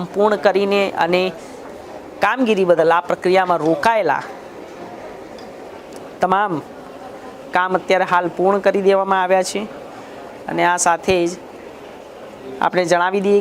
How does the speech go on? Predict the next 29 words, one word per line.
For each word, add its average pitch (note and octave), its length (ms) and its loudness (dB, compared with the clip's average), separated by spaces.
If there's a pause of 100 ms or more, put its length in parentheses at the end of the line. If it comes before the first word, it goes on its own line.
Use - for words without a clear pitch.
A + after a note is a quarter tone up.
કે F#3+ 120 2
વિસ્તારમાં F#3 680 0 (240)
છવ્વીસ F#3+ 460 0
ચોવીસ F#3 320 4
નવસો F3+ 320 2 (100)
બાવન F3+ 340 2 (140)
મતદાર F3+ 500 2 (800)
યાદીઓનો F#3 560 4 (240)
સમાવેશ F#3+ 480 2
કરવામાં G3 400 4
આવ્યો G3 200 6 (100)
છે G#3 100 4 (240)
અને F3 160 4 (2250)
મતદારોનું F#3+ 680 2
એ G#3 80 6
એસ G#3 160 2
ડી G#3 160 2
તરીકે F#3+ 340 4 (160)
ડિજિટાઇઝેશન F#3+ 720 2 (180)
મળીને F#3+ 380 4
કુલ F#3+ 200 4 (180)
સો A#3 260 6
ટકા F#3 420 2 (880)
પ્રક્રિયા A3 500 4
પૂર્ણ G#3+ 320 4
કરી G3+ 180 4
દેવામાં G3 420 6
આવી F#3+ 180 2
છે. G3+ 180 4